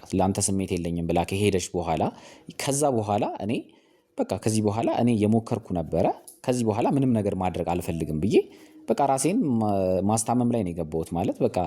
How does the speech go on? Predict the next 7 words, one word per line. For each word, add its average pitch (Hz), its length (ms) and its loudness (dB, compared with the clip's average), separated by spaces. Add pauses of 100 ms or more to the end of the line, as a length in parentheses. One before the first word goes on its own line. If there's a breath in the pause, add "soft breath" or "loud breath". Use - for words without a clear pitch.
ቤተሰቦቼም 104 680 0 (420 loud breath)
ጓደኞቼም 101 720 0
እንግዲህ 92 300 2
ወንድሜም 101 440 2
እንዳያችሁት 104 560 2 (200)
በቃ - 160 -2 (100)
እኔን፣ 117 260 0